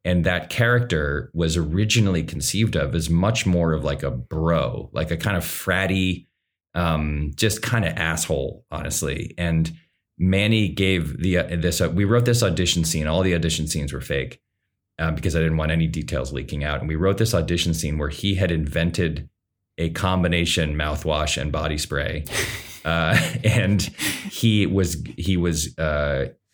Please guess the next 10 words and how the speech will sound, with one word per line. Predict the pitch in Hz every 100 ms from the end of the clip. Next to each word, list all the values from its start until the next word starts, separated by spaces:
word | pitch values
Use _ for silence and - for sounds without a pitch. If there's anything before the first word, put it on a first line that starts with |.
| _
he | 92 98
was | 85 -
angry | 110 123 101 92 82
at |
his, | 78 85 80 - - _ _ _ _ _ -
uh, | 80 80
roommates | 85 120 135 - - -
because | - 90 95 82
his | 92 78
roommates | 92 95 87 85 85 -